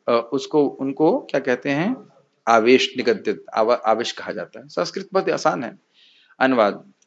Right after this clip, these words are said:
वे महान जीव जिनमें भगवान जनार्दन अपनी ज्ञान शक्ति आदि आविष्ट करते हैं। मैंने आदि छूट गया,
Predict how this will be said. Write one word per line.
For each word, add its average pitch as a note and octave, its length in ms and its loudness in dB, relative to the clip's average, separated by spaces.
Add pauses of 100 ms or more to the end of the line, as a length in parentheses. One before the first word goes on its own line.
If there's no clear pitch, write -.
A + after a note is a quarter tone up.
(720)
वे G3+ 160 6
महान G3+ 400 2
जीव G3 240 -2
जिनमें E3+ 360 0
भगवान C#3 420 2
जनार्दन B2+ 440 0
अपनी D3 320 -4
ज्ञान A#2+ 280 2
शक्ति - 720 -6
आदि A2+ 260 0
आविष्ट C3 320 -2
करते B2 220 -4
हैं। A#2+ 60 -6
मैंने B2+ 140 0
आदि B2+ 180 -2
छूट C3+ 240 -4
गया, G#2 280 -4